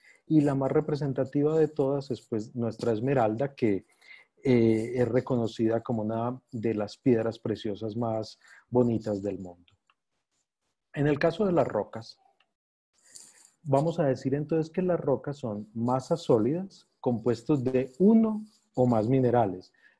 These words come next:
pero también pueden estar compuestas de partículas de otras rocas. Para los geólogos, esto, este gráfico es muy conocido. Esto es lo que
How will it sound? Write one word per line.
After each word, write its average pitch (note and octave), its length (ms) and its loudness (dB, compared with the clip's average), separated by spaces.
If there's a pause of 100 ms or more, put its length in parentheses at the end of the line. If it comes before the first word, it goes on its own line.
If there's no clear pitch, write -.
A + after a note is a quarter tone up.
pero G3+ 180 4
también E3 320 0
pueden E3 320 2
estar D3 320 -2
compuestas D3 580 0
de A#2+ 120 2
partículas A#2+ 1000 -2
de A#2 160 2
otras F#2+ 380 -4
rocas. - 500 -16 (600)
Para E3+ 260 4
los E3 220 4
geólogos, F3 680 2
esto, C#3+ 720 2
este C3+ 220 -2
gráfico C3+ 600 0
es G2+ 80 -4
muy C3 180 0
conocido. D3+ 720 -2
Esto C3 260 -10
es B2 60 -2
lo B2+ 100 -2
que - 100 -20